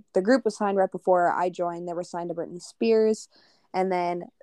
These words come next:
um, when I joined, we got to meet so many incredible people, like the Jacksons, and they brought us out to Vegas, and we got to perform for them, and we watched their show at Planet Hollywood, and then Kelly Rowland was a part of it at one point, and it was just such a great learning experience at such a young age because I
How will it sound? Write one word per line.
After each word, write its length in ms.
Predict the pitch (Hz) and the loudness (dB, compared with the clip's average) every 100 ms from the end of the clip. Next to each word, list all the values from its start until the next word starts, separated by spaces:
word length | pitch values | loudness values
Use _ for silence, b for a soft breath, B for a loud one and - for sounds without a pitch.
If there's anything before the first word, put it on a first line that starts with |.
| - | -4
um, 400 | 185 175 - 190 | -4 -4 -6 0
when 100 | 190 | 4
I 140 | 185 | 4
joined, 220 | 190 180 | 4 2
we 80 | 180 | 0
got 160 | 170 165 | -4 -6
to 100 | - | -6
meet 160 | 175 - | -10 -10
so 260 | - 240 | -6 -2
many 120 | 226 202 | -2 -2
incredible 380 | 196 190 175 - | -6 -6 -8 -10
people, 380 | 220 208 202 - | -6 -2 -2 -2
like 220 | 175 180 | -4 -4
the 100 | 185 | -4
Jacksons, 800 | 208 202 202 - 208 196 196 196 | 0 0 0 -6 -6 -6 -6 -6
and 160 | 180 | -6
they 80 | 175 | -6
brought 200 | 180 165 | -4 -4
us 100 | 180 | -4
out 120 | 160 | -10
to 60 | - | -8
Vegas, 520 | 202 220 208 208 208 | 0 0 2 -2 -4
and 60 | 185 | -8
we 40 | |
got 140 | 165 170 | -10 -12
to 60 | |
perform 400 | - - 240 233 | -12 -2 0 0
for 120 | 226 | 0
them, 240 | 202 196 196 | -2 -2 -4
and 180 | 175 170 | -6 -8
we 100 | 180 _ _ _ - | -10 _ _ _ 2
watched 200 | 202 - | 2 2
their 100 | 196 | -8
show 240 | - 196 185 | -4 -2 -4
at 100 | - | -4
Planet 300 | 190 160 190 | -10 -10 -8
Hollywood, 720 | 240 247 247 233 233 226 226 _ _ _ _ | -4 -2 0 0 2 0 -2 _ _ _ _
and 200 | 185 196 | -4 -2
then 160 | 190 190 | -2 -4
Kelly 260 | 180 180 | -4 -2
Rowland 380 | 185 226 254 254 | 2 4 4 2
was 100 | 240 | 0
a 40 | 226 | -4
part 260 | - 226 | -4 -4
of 80 | 214 | -2
it 80 | 214 | -4
at 120 | 208 | -2
one 180 | 208 208 | -4 -6
point, 380 | - 208 196 190 | -8 -6 -6 -6
and 100 | 196 | -2
it 40 | |
was 140 | 226 226 | -2 0
just 300 | 285 - _ _ _ _ _ _ _ | -2 -4 _ _ _ _ _ _ _
such 460 | - - - 311 359 | -20 -14 -2 0 2
a 60 | |
great 440 | 277 - 202 226 226 | -2 -2 0 0 0
learning 360 | 208 196 202 190 | -2 -2 -2 -8
experience 480 | - - 196 196 196 | -10 -6 -4 -6 -8
at 140 | - | -8
such 200 | - 208 | -4 -4
a 40 | |
young 180 | 220 196 | -4 -4
age 220 | 175 185 | -4 -4
because 200 | - 196 | -6 -6
I 100 | 185 | -6